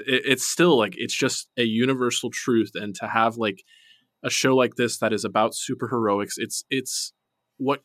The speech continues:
keeps us coming back is the fact that, yes, these people have superpowers and they are the best of us and the worst of us, but at the end of the day, we can relate to them as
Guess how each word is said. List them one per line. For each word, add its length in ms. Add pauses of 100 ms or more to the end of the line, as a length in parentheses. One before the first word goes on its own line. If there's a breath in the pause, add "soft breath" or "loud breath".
keeps 280
us 140
coming 320
back 320
is 120
the 80
fact 320
that, 100
yes, 360
these 360
people 300
have 120
superpowers 800
and 120
they 60
are 100
the 200
best 280
of 80
us 180
and 100
the 60
worst 300
of 80
us, 240
but 180 (800 soft breath)
at 140
the 120
end 100
of 60
the 80
day, 200
we 140
can 160
relate 400
to 120
them 340 (160)
as 380